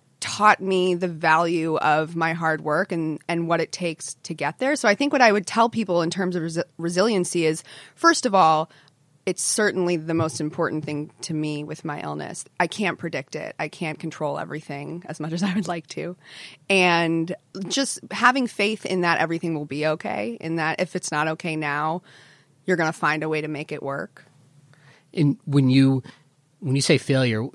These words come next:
Speaker 2: I, I guess what you mean is, uh, trying something and not being able to accomplish it.
Speaker 1: Exactly.
Speaker 2: Yeah.
Speaker 1: Yeah, exactly.
Speaker 2: And, and so what you're talking about is sort of, I, I guess it's what we all have to do, whether you have a chronic illness or not. You gotta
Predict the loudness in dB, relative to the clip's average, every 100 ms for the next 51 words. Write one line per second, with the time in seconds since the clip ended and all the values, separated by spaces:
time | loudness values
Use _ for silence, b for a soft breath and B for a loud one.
0 | -6 -6 -2 0 0 0 0 -2 -4 -10
1 | _ _ _ _ _ -16 -14 -10 0 4
2 | 6 4 0 0 0 -2 0 0 -2 -8
3 | -8 -8 -8 -8 -10 -14 -6 -4 -2 -4
4 | -6 -10 -8 -6 -4 -4 -6 -8 -8 -10
5 | -10 -4 -2 0 -2 -4 -2 -2 -2 -6
6 | -8 0 2 2 2 0 -4 -8 -10 _
7 | _ _ -10 -6 -2 -2 -2 -2 4 4
8 | 2 -2 -2 0 0 0 -6 -10 -10 -2
9 | -2 0 -2 -2 -4 -6 -4 -2 -2 -8
10 | -8 -6 -4 -6 -6 -6 -6 -6 -6 -4
11 | -4